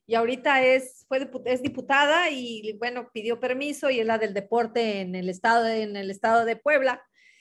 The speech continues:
Y me acuerdo perfectamente que, mm, Murayama me dice, sí, mm, Sh-, Murayama o Shoda, no, no, ah, es el que, el, el japonés que está ahí en, en, en, <laughs> este,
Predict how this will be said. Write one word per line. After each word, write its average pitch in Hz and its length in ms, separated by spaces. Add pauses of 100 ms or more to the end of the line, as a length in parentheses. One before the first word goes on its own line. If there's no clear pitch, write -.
(600)
Y 330 380 (120)
me 294 120
acuerdo 359 460
perfectamente 311 920
que, 254 840 (200)
mm, 254 60
Murayama 349 680 (100)
me 277 120
dice, 269 960
sí, - 220
mm, 240 680
Sh-, - 460
Murayama 233 920
o 214 80
Shoda, 240 440
no, 277 680
no, 320 80
ah, 98 420
es - 240
el 277 200
que, 311 100
el, 320 140
el 320 120
japonés 392 480
que 339 80
está 330 180
ahí 311 260
en, 262 200
en, 185 300
en, 185 220
<laughs> - 0
este, - 600